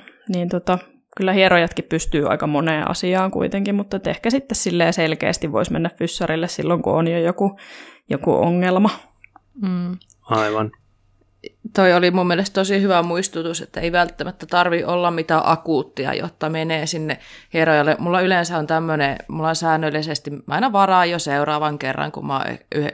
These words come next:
Speaker 2: niinku käynyt, että niin tota, tiedän, että on sit jossain vaiheessa tulossa. Ja sit mä mietin aina välillä, että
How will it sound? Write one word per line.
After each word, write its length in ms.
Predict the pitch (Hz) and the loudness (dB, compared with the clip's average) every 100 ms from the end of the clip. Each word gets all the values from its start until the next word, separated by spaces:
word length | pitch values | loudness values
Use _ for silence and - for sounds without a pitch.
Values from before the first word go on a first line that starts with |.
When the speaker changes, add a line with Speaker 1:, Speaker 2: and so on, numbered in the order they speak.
| - | -6
Speaker 2:
niinku 180 | 139 - | -6 -6
käynyt, 420 | - 139 147 - | 0 2 2 -2
että 220 | 156 147 | -6 -6
niin 140 | 151 151 | -6 -4
tota, 220 | 151 156 | -4 -4
tiedän, 360 | - 151 147 | 0 2 2
että 240 | 147 - 127 | 0 -2 -2
on 120 | 147 | -2
sit 160 | 156 151 | -2 -2
jossain 320 | 151 - 143 | -2 -2 -2
vaiheessa 320 | 147 151 156 - - | -2 -4 -6 -10 -6
tulossa. 460 | 190 208 175 160 | 0 2 2 0
Ja 120 | 147 | 0
sit 120 | 147 190 | 0 0
mä 60 | |
mietin 340 | 208 214 180 - | 2 2 2 0
aina 220 | 160 151 | 0 0
välillä, 300 | 165 151 156 | 0 0 -2
että 260 | 156 165 | -2 -4